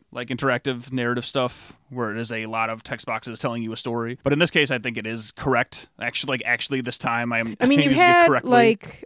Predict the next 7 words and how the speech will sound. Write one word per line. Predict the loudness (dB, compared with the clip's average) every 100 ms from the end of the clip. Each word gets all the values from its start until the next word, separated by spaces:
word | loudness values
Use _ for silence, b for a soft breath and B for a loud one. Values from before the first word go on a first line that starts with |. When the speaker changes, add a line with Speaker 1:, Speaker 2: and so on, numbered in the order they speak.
| -2
Speaker 2:
you | 0
could | 0 4
build | 6 6 4
relationships | 2 2 0 0 -4 -4 -6 -6 -8
with | -6
these | -6 -8
people. | -10 -10 -8 -8 -8 -10